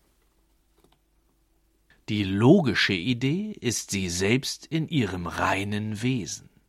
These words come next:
wie sie in einfacher Identität in ihren Begriff eingeschlossen ist und in das Scheinen in einer Formbestimmtheit noch nicht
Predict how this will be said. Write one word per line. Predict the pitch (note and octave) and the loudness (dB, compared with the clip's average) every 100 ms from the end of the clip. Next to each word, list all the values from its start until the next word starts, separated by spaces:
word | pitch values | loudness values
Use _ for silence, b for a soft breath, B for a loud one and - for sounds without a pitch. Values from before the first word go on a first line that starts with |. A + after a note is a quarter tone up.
| _ B B B B | _ B B B B
wie | A#2+ A#2 | -2 0
sie | A#2 B2+ | 0 -2
in | - G#2+ G#2 - - | -2 -6 -6 -6 0
einfacher | B2 D#3+ E3+ F3 E3+ E3 | 2 2 2 0 0 0
Identität | - D#3 C3 A#2 G2 - - G#2 A#2+ - - | 0 0 2 0 -2 -8 -2 0 0 -4 -8
in | A#2+ A#2+ | -8 -4
ihren | B2 F#2+ F2+ | -4 -4 -6
Begriff | F2+ E2 G2 B2 - - - - | -6 -4 0 0 0 -8 -8 -2
eingeschlossen | D#3+ E3 B2+ - - D#2+ D2 - - - | 2 2 0 -2 -4 -4 -6 -8 -10 -18
ist | - - - - _ b b b b b b | -12 -10 -10 -14 _ b b b b b b
und | A#2 A2 | -6 -6
in | E2+ E2+ | -6 -8
das | D2+ - | -6 -2
Scheinen | - - G2+ F#2 F2+ A#2+ D#3 B B | -2 2 4 4 2 -2 -4 B B
in | G#2+ | -6
einer | F#2 F#2+ E2+ | -4 -6 -6
Formbestimmtheit | - A#2 G#2 F#2+ G#2 - C3 B2 C3 C#3 C#3+ - _ | -2 2 2 0 -2 0 0 0 0 -4 -4 -10 _
noch | C#3+ D3 | -6 -4
nicht | G#2+ F#2 G2 - - | -4 -6 -8 -12 -20